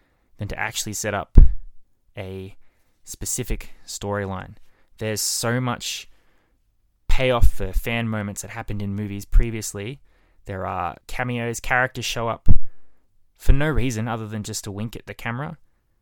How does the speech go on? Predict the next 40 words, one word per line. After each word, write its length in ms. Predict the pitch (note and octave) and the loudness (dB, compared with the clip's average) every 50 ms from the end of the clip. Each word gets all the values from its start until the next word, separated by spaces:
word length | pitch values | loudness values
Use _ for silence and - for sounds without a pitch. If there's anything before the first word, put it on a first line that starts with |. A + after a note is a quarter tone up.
| _ _ _ _ _ _ _ _ | _ _ _ _ _ _ _ _
which 160 | - B2+ - | -14 -12 -10
is 100 | A#2+ G#2+ | -8 -8
unfortunate 720 | A#2 A2+ G#2+ - C#3+ D#3 D#3 - - A2 F#2 F#2 G2 - - | -8 -8 -8 -6 -6 -6 -6 -6 -10 -12 -14 -16 -20 -20 -20
because 260 | - - B2 A#2 G#2+ | -16 -14 -12 -10 -8
then 120 | B2 C3 | -6 -6
you 100 | B2+ B2 | -6 -6
get 180 | A2 A#2 - - | -8 -10 -12 -10
new 200 | G2 A#2 E3+ - | -8 -8 -8 -6
characters 480 | - C3+ A2+ G#2 F#2 - - G#2 G2 | -6 -8 -8 -8 -8 -12 -14 -14 -12
introduced 380 | G2+ G2+ - - - F#2+ F#2+ - | -12 -12 -14 -14 -16 -16 -16 -16
to 60 | - | -18
this 200 | - G2 - - | -16 -16 -16 -14
movie, 320 | G#2 G2+ G2 G2 G2 G2 - - - _ _ _ _ _ _ | -14 -14 -14 -14 -16 -18 -20 -20 -20 _ _ _ _ _ _
which 180 | - C3 - - | -12 -10 -10 -10
again, 420 | C3 A2 D#3+ D#3+ B2 G2+ G2 F#2+ - _ | -10 -8 -8 -8 -8 -10 -12 -14 -12 _
don't 260 | C3 C3 C#3 D3 - - | -6 -6 -6 -6 -10 -14
really 400 | _ C#3 C3+ C#3 C#3 C#3 C#3 C3+ | _ -8 -6 -6 -6 -6 -6 -8
do 280 | C3 A2+ A#2+ C#3+ E3 F#3+ | -10 -8 -8 -6 -6 -6
much. 440 | D#3 A2 F#2 - - - - - - - | -8 -8 -10 -10 -14 -16 -16 -16 -16 -14
They're 180 | A2 A2 A2 | -10 -10 -10
there, 280 | G#2+ A#2+ B2+ C3+ C#3+ C#3+ | -6 -4 -4 -4 -4 -4
they 260 | A#2+ A2+ A2 G#2+ - - - - _ _ _ _ | -6 -10 -12 -12 -14 -16 -20 -20 _ _ _ _
have 160 | - C3 A#2+ | -10 -10 -10
a 40 | A#2+ | -8
couple 340 | - - C#3 C3+ B2+ G#2+ G2+ | -8 -10 -6 -2 -2 -4 -4
of 80 | G2 | -4
jokes, 580 | - A#2 A#2+ C3 B2+ - - - - - - - - - | -6 -6 -6 -6 -6 -8 -10 -10 -10 -10 -12 -16 -18 -16
they 140 | - G2+ G#2 | -16 -16 -12
have 140 | - B2 | -10 -10
a 60 | A#2 A2+ | -10 -10
connection 520 | - - A2 G#2+ A2+ - - - B2+ A#2+ | -10 -10 -8 -8 -10 -10 -10 -10 -8 -8
with 120 | A2 G#2 | -10 -10
a 40 | G#2+ | -10
particular 480 | G#2+ - - - A#2+ - - A#2+ A2+ G#2 | -10 -10 -10 -10 -14 -14 -12 -10 -10 -10
main 260 | G#2+ G#2 G#2 A2 A2+ | -8 -8 -8 -8 -8
character, 560 | G#2+ - G#2+ G#2 G#2+ - - - C#3 D3+ C#3+ - - - _ _ _ _ _ _ - | -10 -10 -10 -10 -10 -10 -8 -10 -10 -10 -10 -14 -20 -20 _ _ _ _ _ _ -14
and 100 | - A2+ | -10 -8
then 100 | A#2+ A#2+ | -6 -6
they're 100 | B2 A#2+ | -6 -6
gone. 320 | A#2+ A#2+ C#3 C#3 G2+ - | -6 -6 -6 -8 -8 -10